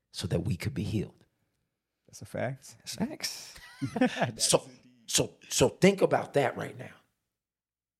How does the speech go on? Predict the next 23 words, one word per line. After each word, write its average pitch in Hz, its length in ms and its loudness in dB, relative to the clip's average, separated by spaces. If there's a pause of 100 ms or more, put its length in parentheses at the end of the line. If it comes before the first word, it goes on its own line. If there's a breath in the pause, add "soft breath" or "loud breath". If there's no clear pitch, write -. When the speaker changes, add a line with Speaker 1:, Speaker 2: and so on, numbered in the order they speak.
(100)
Speaker 1:
That 143 200 10
may 160 160 6
not 131 240 6
be 117 60 2
your 117 680 6
situation, 180 720 0 (460)
but - 100 -4
all 135 260 8
of 107 80 -4
us 110 140 -4
got 101 180 -4
some 98 140 -6
damage 92 320 0
somewhere. - 420 -6 (400)
Speaker 3:
For - 140 -14
sure. 67 340 -4
Speaker 1:
S-, - 260 2
all 131 300 12
of 156 80 8
us 143 160 8
got 113 240 0
a 113 60 -6
trauma. 107 580 -2